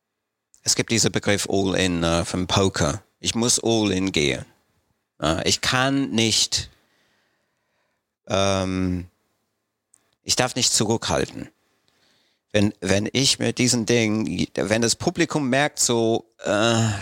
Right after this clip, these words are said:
der glaubt es nicht hundertprozentig, der, oder der steht nicht hundertprozentig hinter der, das, was er da gerade macht, dann, äh, dann wirkt es aber so, ja, es ist, warum, warum hat Marcus Matt sein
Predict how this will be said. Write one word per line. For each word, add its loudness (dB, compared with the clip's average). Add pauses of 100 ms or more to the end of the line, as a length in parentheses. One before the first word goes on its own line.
der 0
glaubt 0
es 0
nicht 0
hundertprozentig, 0
der, 0
oder 2
der 2
steht 0
nicht 0
hundertprozentig 2
hinter 2
der, 0
das, 2
was 0
er 0
da 2
gerade 0
macht, 0 (300)
dann, 2
äh, 2
dann 0
wirkt 2
es -2
aber 2
so, 0 (260)
ja, 0
es 2
ist, 0 (1040)
warum, 0
warum 2
hat -2
Marcus 0
Matt -2
sein 0